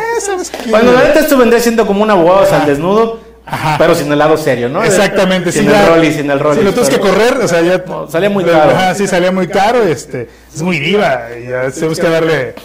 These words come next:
Speaker 1: darle cuello, no queremos hablar de eso, porque se vaya, se
Speaker 2: Sí,
Speaker 1: vaya
Speaker 2: sí,
Speaker 1: a
Speaker 2: sí,
Speaker 1: sentir
Speaker 2: no,
Speaker 1: cuando va a estar
Speaker 2: no,
Speaker 1: al aire.
Speaker 2: pero no.
Speaker 1: Pero, pues, tenemos que... darle cuello, ¿tú sabes qué?
Speaker 2: Ni modo, aquí está, aquí está el pimponeo.
Speaker 1: Se quedó aquí lo, lo bueno,
Speaker 2: Lo
Speaker 1: lo bueno,
Speaker 2: bueno,
Speaker 1: ¿no? Lo,
Speaker 2: lo bueno del
Speaker 1: lo
Speaker 2: programa.
Speaker 1: entretenido de
Speaker 2: Lo entretenido, lo que daba rating,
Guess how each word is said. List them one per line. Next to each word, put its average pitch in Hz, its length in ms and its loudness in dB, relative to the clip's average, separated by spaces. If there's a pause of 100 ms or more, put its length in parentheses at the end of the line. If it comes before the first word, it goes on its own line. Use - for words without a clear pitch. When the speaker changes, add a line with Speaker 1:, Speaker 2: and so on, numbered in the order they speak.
(220)
Speaker 1:
darle 156 300 -2
cuello, 196 200 2
no 208 140 0
queremos 190 220 -2
hablar 165 260 2
de 180 100 2
eso, 185 140 -2
porque 139 160 -6
se 143 60 0
vaya, 147 200 0
se - 120 -6
Speaker 2:
Sí, 185 60 4
Speaker 1:
vaya 170 60 4
Speaker 2:
sí, 180 100 2
Speaker 1:
a - 20 4
Speaker 2:
sí, 170 100 -2
Speaker 1:
sentir 165 180 2
Speaker 2:
no, 151 60 2
Speaker 1:
cuando 147 220 2
va 156 60 2
a 160 40 0
estar 165 220 0
Speaker 2:
no, - 80 2
Speaker 1:
al 165 40 2
aire. 175 240 -2 (100)
Speaker 2:
pero 117 140 -2
no. 120 100 -2
Speaker 1:
Pero, 175 180 -2
pues, 190 80 -6
tenemos 294 220 -2
que... 320 80 -2
darle 320 240 0
cuello, 427 320 -2
¿tú - 60 -12
sabes - 260 -4
qué? 160 240 -8
Speaker 2:
Ni 156 60 -8
modo, 175 240 2
aquí 180 180 0
está, 180 300 0
aquí 147 180 -2
está 170 160 0
el 160 80 2
pimponeo. 131 640 0
Speaker 1:
Se - 80 0
quedó 202 180 2
aquí 269 180 2
lo, 233 120 2
lo 196 140 4
bueno, 208 300 4
Speaker 2:
Lo 160 80 4
Speaker 1:
lo 156 100 4
bueno, 202 260 4
Speaker 2:
bueno, 190 100 4
Speaker 1:
¿no? - 120 4
Lo, 220 80 4
Speaker 2:
lo 180 140 4
bueno 214 200 4
del 170 100 4
Speaker 1:
lo - 60 2
Speaker 2:
programa. 147 360 4
Speaker 1:
entretenido 240 300 2
de 202 500 -2
Speaker 2:
Lo 160 80 2
entretenido, 180 600 2
lo 165 120 2
que 170 100 2
daba 226 240 4
rating, 165 400 0